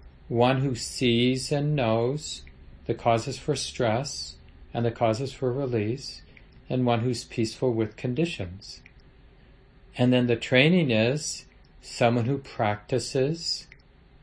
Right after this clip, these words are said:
being peaceful with conditions.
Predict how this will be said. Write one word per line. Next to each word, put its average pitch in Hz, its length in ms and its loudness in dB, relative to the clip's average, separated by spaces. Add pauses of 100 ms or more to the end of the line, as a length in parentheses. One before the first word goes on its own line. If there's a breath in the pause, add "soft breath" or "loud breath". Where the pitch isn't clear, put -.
(420)
being 117 280 0
peaceful 113 500 -2
with 107 220 -2
conditions. 123 920 -4